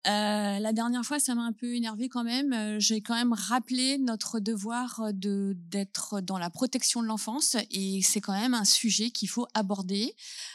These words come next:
Alors, euh, ah oui, certes, c'est pas facile. Euh, alors du coup, je leur ai demandé, euh, qu'est-ce qu'on pouvait faire pour les aider. Donc, ce qui revient souvent,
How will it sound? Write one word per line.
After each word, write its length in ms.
Alors, 460
euh, 840
ah 120
oui, 360
certes, 280
c'est 100
pas 140
facile. 520
Euh, 200
alors 580
du 100
coup, 140
je 60
leur 100
ai 80
demandé, 480
euh, 260
qu'est-ce 240
qu'on 120
pouvait 300
faire 300
pour 120
les 200
aider. 320
Donc, 160
ce 40
qui 120
revient 240
souvent, 340